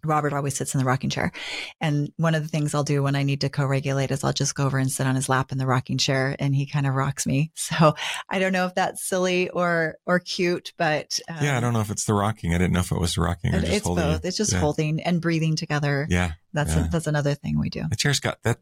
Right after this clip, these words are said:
Speaker 2: It's got great light. It's right by the, right by the back door, so it's good for that. Well, those are some of our ways, and we'd love for you to come over to social media this week and share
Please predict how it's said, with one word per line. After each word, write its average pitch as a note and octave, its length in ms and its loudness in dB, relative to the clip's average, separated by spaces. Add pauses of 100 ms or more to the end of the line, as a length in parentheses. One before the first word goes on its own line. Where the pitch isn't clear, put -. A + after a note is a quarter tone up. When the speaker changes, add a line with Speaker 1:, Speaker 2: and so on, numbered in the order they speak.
Speaker 2:
It's G#2 160 -2
got C2+ 180 0
great E2 280 0
light. D2 260 0
It's - 140 -6
right C2 140 0
by D#2+ 120 0
the, C#2 300 2 (680)
right E2 120 -6
by F2 60 2
the D2+ 100 2
back C2+ 200 -2
door, C#2+ 340 2
so C#2+ 280 2 (280)
it's - 140 -2
good D#2+ 160 2
for - 120 -2
that. C2 200 0 (220)
Well, D#2+ 260 4 (480)
those A#2 240 -2
are G#2 60 0
some F#2+ 240 0
of D#2 160 0
our D#2 260 2
ways, B1+ 400 0 (120)
and D#2+ 600 2
we'd F2+ 200 -2
love C3 240 0
for G2 120 -2
you E2 140 2
to D#2 80 -2
come F2 160 -2
over D#2+ 140 2
to D2+ 80 -2
social E2 340 0
media D#2+ 220 2
this D2+ 200 0
week D#2+ 220 -2
and E2 120 4
share E2+ 440 0